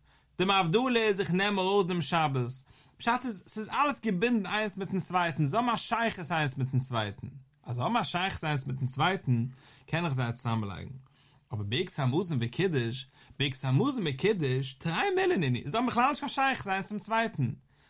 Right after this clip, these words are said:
ביג סמוזן איז, וואס האט געגעסן. קידוש, וואס, זי קומט אריין א שבת, זי קומט אריין א יום טוב. וואס פאר שייכות האבן די צוויי?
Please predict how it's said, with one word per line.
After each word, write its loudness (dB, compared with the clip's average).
ביג -2
סמוזן 0
איז, 2
וואס 4
האט 0
געגעסן. 0
קידוש, 0
וואס, 4
זי -10
קומט -2
אריין 4
א 2
שבת, 2
זי -8
קומט 0
אריין 4
א 4
יום 2
טוב. 0
וואס 0
פאר -4
שייכות -2
האבן 0
די -4
צוויי? -4